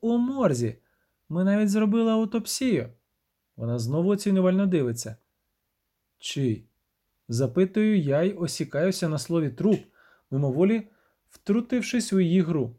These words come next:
«Твій», голосно каже вона і сміється.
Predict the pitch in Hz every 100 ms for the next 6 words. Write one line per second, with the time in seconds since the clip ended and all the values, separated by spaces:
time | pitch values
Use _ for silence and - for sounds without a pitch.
0 | _ _ _ _ _ _ _ _ _ 247
1 | 262 269 226 127 117 _ _ _ _ -
2 | 123 165 143 160 147 165 143 156 170 165
3 | 156 175 165 135 120 120